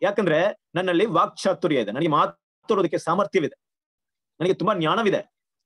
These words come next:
ನಾನು ದೇವರ ವಾಕ್ಯನ ತಿಳ್ಕೊಳ್ಳೋದಕ್ಕೆ ತುಂಬಾ intelligence ಆಗಿದ್ದೀನಿ, ಅದರಿಂದ ದೇವರ ವಾಕ್ಯವನ್ನ ನಾನು ಹೇಳೋದಕ್ಕೆ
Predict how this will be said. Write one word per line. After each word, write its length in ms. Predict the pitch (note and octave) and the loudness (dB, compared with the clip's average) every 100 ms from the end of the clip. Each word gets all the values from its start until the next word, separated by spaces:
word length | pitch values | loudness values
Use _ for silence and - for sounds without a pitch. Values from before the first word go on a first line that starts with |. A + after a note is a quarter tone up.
| D3 | -4
ನಾನು 200 | F3 D#3+ | -2 0
ದೇವರ 180 | G3 | 2
ವಾಕ್ಯನ 280 | G#3 F#3 G3 | 0 -2 -4
ತಿಳ್ಕೊಳ್ಳೋದಕ್ಕೆ 480 | F#3 F#3+ G3+ F#3+ F#3 | -2 0 2 2 0
ತುಂಬಾ 200 | - G3 | -2 0
intelligence 500 | F#3 A3 G#3+ G#3+ F3+ | 0 -2 -2 -2 -2
ಆಗಿದ್ದೀನಿ, 560 | E3+ D#3 F3+ G#3+ C#4+ - _ _ _ - | -2 0 0 0 -4 -6 _ _ _ -6
ಅದರಿಂದ 300 | F3 A3+ A#3 F3+ F#3+ - _ _ B2+ | -2 0 2 2 0 -4 _ _ -2
ದೇವರ 260 | F3 G#3 G3+ | 2 4 4
ವಾಕ್ಯವನ್ನ 460 | F#3 F#3+ - G3 | 2 0 -2 0
ನಾನು 160 | F3+ E3+ | 0 0
ಹೇಳೋದಕ್ಕೆ 460 | E3 F3 E3+ F3 | 2 2 0 0